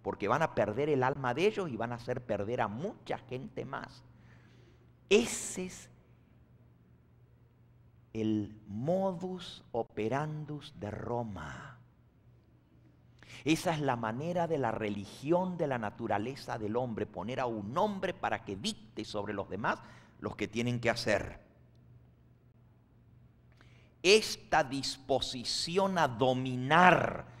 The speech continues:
sobre la heredad de Dios causará una reacción a menos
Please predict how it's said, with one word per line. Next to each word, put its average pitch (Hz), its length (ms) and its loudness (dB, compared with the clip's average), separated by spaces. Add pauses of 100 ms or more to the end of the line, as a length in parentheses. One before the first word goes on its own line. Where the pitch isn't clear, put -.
(160)
sobre 139 440 4
la 131 100 8 (520)
heredad 127 540 8
de 143 300 0
Dios 180 400 2
causará 143 640 6
una 240 220 8
reacción - 760 4
a 160 80 6
menos 170 720 2